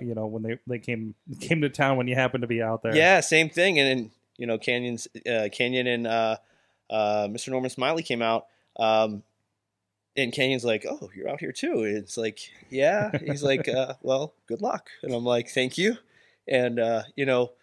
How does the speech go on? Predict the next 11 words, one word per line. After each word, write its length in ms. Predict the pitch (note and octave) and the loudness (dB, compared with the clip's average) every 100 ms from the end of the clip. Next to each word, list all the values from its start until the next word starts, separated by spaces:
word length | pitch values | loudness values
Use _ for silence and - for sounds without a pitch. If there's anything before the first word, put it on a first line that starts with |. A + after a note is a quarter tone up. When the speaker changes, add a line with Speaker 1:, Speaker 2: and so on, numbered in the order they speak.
| _ _ _ _ | _ _ _ _
Speaker 2:
the 120 | D3 | 2
W 200 | D3 G3 | 4 6
W 240 | F#3 D#3 D3+ | 4 2 0
E 280 | D#3 D3+ C#3 | -2 -4 0
guys 320 | B2 A2+ A2 | 2 2 0
that 100 | G#2+ | -6
come 160 | A#2+ A2 | -4 -2
out 240 | G#2+ - | -2 -2
to 240 | A#2 G#2 | -4 -4
India, 360 | A2+ A2 A2 G#2+ | -4 -2 0 2
they, 260 | B2+ D3 | 4 2